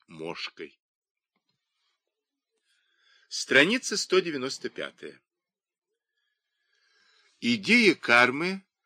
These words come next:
удовлетворительно объясняла и решала проблему добра и зла. Все зависело только от тебя самого.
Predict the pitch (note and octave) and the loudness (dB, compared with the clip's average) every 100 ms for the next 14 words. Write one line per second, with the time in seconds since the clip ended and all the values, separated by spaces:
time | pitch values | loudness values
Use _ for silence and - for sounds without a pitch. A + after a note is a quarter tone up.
0 | _ _ _ _ - C3 B2 C#3+ C3+ A#2+ | _ _ _ _ -2 0 4 6 6 4
1 | C3 D3 A3 G#3 F#3+ F3+ C#3+ G#2+ G#2+ - | 4 4 2 -2 -2 0 -2 -4 -6 -6
2 | G2+ G#2+ D#3 E3+ E3 - A2 G2+ F#2+ - | -2 2 4 2 -2 -4 -6 -4 -4 0
3 | - D#3 D3+ - A2+ E2+ F#2 C#3 C#3 A2+ | 0 0 -2 -4 -4 -2 0 0 0 -6
4 | G2+ D#2+ F#2 A#2 - G2 - D#2+ C#2 - | -6 -4 -2 -4 -6 -14 -14 -14 -18 -20
5 | _ _ _ _ _ _ - - - C3 | _ _ _ _ _ _ -16 -8 2 4
6 | D3 F#3 F#3+ G#3 - G3 F#3 - G2 A#2 | 6 4 2 0 -2 -2 -2 -2 0 0
7 | - D#3 D3+ - G2 - - D2+ E2+ - | 0 -10 -10 -8 -10 -10 -18 -14 -14 -12
8 | G#2+ F#2 D2+ D2 | -14 -14 -14 -16